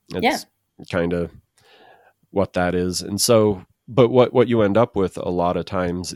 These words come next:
Speaker 1: is because California is so heavily populated
Speaker 2: Mm.
Speaker 1: and also produces so much of the produce for the country
Speaker 2: Mm-hmm.
Speaker 1: and a, a lot of other things, it, that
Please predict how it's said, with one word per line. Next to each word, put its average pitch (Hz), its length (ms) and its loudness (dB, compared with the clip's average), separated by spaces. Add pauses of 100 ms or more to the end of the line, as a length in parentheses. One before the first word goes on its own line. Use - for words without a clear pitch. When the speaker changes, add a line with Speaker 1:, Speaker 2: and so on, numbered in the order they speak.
Speaker 1:
is 85 540 -4 (1300)
because 117 760 0
California 107 1000 0
is 90 360 0
so - 380 2
heavily 87 340 0
populated 78 720 -6 (640)
Speaker 2:
Mm. 165 400 -10
Speaker 1:
and 92 540 0
also 95 500 2
produces 87 560 -6
so - 360 2
much 92 420 -2
of 87 340 -4
the 80 80 -8
produce 113 800 0 (100)
for 101 200 -4
the 85 100 -6
country 78 560 -8 (480)
Speaker 2:
Mm-hmm. 185 300 -10
Speaker 1:
and 87 320 -4 (220)
a, 98 40 2 (180)
a 110 40 2
lot 110 220 2
of 92 120 0
other 123 140 2
things, 80 540 -10
it, 98 180 0 (540)
that 104 340 0